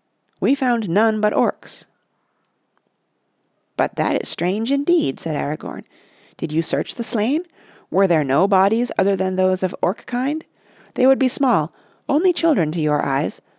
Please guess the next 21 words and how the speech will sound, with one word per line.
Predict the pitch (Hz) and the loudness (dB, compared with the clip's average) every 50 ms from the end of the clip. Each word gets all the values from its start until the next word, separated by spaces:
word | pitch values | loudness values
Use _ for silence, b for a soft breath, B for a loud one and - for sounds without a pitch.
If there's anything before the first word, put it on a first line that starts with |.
| b b b b b | b b b b b
unshod | 233 254 262 269 - 247 185 143 110 - - 214 - | 0 0 0 0 0 0 0 0 -2 -4 -6 -6 -6
but | - - - | -6 -6 -4
clad | - - 214 208 208 | -2 0 0 2 2
in | 214 208 208 | 0 0 0
grey." | 220 226 214 165 151 - - _ _ _ _ _ _ _ _ _ _ _ _ _ _ _ _ _ _ _ _ _ _ _ _ _ _ _ _ _ _ _ _ _ _ _ _ _ _ _ - | 0 0 0 0 -2 -6 -10 _ _ _ _ _ _ _ _ _ _ _ _ _ _ _ _ _ _ _ _ _ _ _ _ _ _ _ _ _ _ _ _ _ _ _ _ _ _ _ 0
"There | 156 160 151 | 2 4 4
were | 139 139 | 4 4
no | 147 147 180 214 | 4 4 2 4
dwarves | 208 208 202 214 226 247 254 233 | 4 4 6 6 4 2 2 0
nor | 233 254 285 | 0 0 0
children," | 277 - 262 202 - 123 123 - - | 0 0 0 -2 -2 -4 -8 -12 -12
said | - - - - | -10 -8 -4 -2
Eomer. | 151 147 143 135 - 98 - - - _ B B B B B B B B - | -2 -2 -2 -2 -4 -6 -8 -10 -12 _ B B B B B B B B -2
"We | 175 175 | -2 -2
counted | - 208 196 190 196 - 180 | 0 0 -2 -2 0 0 2
all | 175 202 233 247 | 4 4 4 2
the | 285 262 | 0 -2
slain | - - 180 175 170 165 175 196 - | -2 -2 -2 -2 -2 -4 -4 -6 -8
and | - 196 190 - | -8 -8 -6 -4
despoiled | - 208 - - 190 185 180 165 151 | -4 -6 -2 0 2 2 2 2 0
them, | 156 139 143 165 | -2 -4 -6 -6